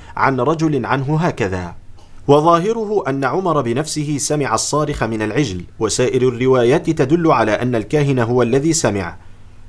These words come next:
فروى يحيى بن أيوب عن ابن الهادي عن عبد الله بن سليمان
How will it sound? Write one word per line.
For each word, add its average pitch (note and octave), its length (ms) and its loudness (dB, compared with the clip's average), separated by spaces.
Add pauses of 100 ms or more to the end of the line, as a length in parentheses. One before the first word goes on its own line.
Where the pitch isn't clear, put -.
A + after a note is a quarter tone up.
(240)
فروى F3 500 2
يحيى D#3 280 -2
بن A#2 160 -6
أيوب C#3+ 680 -2
عن G#2+ 160 -2
ابن A2 220 -4
الهادي C3 480 -2
عن G2+ 180 -2
عبد G2+ 220 -2
الله A#2+ 340 -2
بن A2 160 -4
سليمان A#2+ 640 0